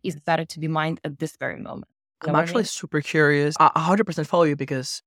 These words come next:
Speaker 2: I had two mining rigs in Venezuela.
Speaker 1: Oh,
Speaker 2: I bought them in
Speaker 1: okay.
Speaker 2: twenty seventeen, uh,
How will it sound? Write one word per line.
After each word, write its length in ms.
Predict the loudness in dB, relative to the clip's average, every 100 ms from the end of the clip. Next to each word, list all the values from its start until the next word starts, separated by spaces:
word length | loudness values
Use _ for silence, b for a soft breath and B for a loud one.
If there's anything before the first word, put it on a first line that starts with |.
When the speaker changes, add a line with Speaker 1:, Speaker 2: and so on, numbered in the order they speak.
| _
Speaker 2:
I 220 | 2 4
had 640 | 2 0 0 2 0 -2 -8 -12 _ -6
two 180 | -2
mining 440 | 0 2 2 0 -2
rigs 480 | -6 -8 -10 -12 -8
in 100 | -6
Venezuela. 680 | -2 -2 0 0 0 -2 -10 -18 _
Speaker 1:
Oh, 240 | -10 -8 -6
Speaker 2:
I 80 | -2
bought 160 | 0
them 100 | 2
in 60 | 0
Speaker 1:
okay. 60 |
Speaker 2:
twenty 160 | -2 -4
seventeen, 600 | -4 -6 -2 0 0 0
uh, 300 | -2 -4 -4